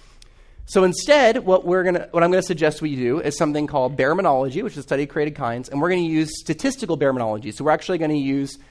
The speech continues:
statistics and math and stuff to, um, let a computer compare things, create a little plot for us, and then we try and understand what that plot means, okay? So I've got some plots up there for you. I don't expect these to just, like, jump out like,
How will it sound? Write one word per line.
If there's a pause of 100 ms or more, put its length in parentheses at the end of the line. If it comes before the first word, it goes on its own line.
(120)
statistics
and
math
and
stuff (320)
to,
um,
let
a
computer (340)
compare
things, (640)
create
a
little
plot
for
us,
and
then
we
try
and
understand
what
that
plot
means,
okay? (340)
So
I've
got
some
plots
up
there
for
you.
I
don't
expect
these
to
just,
like,
jump
out
like,